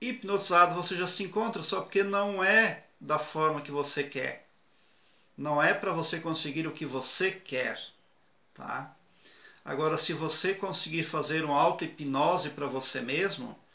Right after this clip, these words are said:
pra você e pro seu marido, aí as coisas vão mudar, tá? Vocês vão criar um magnetismo de autoproteção e de prosperidade.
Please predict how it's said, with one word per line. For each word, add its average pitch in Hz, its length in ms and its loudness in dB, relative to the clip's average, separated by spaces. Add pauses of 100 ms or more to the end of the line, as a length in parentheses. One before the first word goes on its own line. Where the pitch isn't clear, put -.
(460)
pra 143 120 -4
você - 320 -2
e - 20 0
pro 151 140 -4
seu 147 240 0
marido, 135 600 -2 (260)
aí 139 200 0
as 175 180 -4
coisas 180 460 -4
vão 170 200 -4
mudar, 120 460 -8 (460)
tá? - 260 -16
Vocês 135 300 -4
vão 151 260 -4 (400)
criar 151 320 4
um 170 80 0
magnetismo 165 840 2
de 135 120 -4
autoproteção 151 1000 -2
e - 20 -8
de 156 100 -6
prosperidade. 139 1000 -4